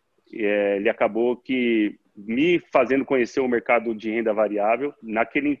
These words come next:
naquele instante, eu comecei a estudar paralelamente, é, sobre o mercado financeiro, comecei a, a ler muito livros, muitos livros, e também a, a ver muito, muito conteúdo na internet mesmo, né? Hoje, basicamente,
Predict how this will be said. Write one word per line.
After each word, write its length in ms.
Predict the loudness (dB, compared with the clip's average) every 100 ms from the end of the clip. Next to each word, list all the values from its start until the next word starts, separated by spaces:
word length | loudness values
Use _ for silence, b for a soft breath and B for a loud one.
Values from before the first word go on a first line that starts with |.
| -4
naquele 340 | -4 0 -2
instante, 420 | -2 -2 -2 0
eu 60 | -2
comecei 420 | 0 0 0 0
a 60 | 0
estudar 380 | -2 -2 0 2
paralelamente, 1080 | 2 4 2 2 -2 -4 -6 -8 -12 -16 -16 _ _ _
é, 280 | -6 -2 -2
sobre 260 | -4 -6 -4
o 20 |
mercado 380 | -4 -2 -4 -4
financeiro, 420 | -8 -6 -4 -4
comecei 420 | -4 -6 -6 0
a, 240 | 2 2 0
a 40 |
ler 160 | -2 -2
muito 320 | 0 -2 -2
livros, 580 | -2 -4 -4 -12 -16 _ -8
muitos 340 | -6 -6 -4
livros, 460 | 0 0 -2 -6 -2
e 120 | 0
também 500 | 2 4 4 6 6
a, 300 | 6 6 4 -2
a 100 | -4
ver 140 | 0 0
muito, 840 | 0 -2 -2 -4 -2 -2 -2 -4
muito 300 | -4 -6 -6 -4
conteúdo 480 | -2 0 0 2
na 120 | 0 0
internet 540 | 0 2 2 2 -2
mesmo, 300 | -4 -2 -4
né? 120 | -6 -8 -4
Hoje, 520 | 2 2 2 -4 -8 _ _
basicamente, 1000 | -6 2 2 2 -2 0 -2 -6 -10 -12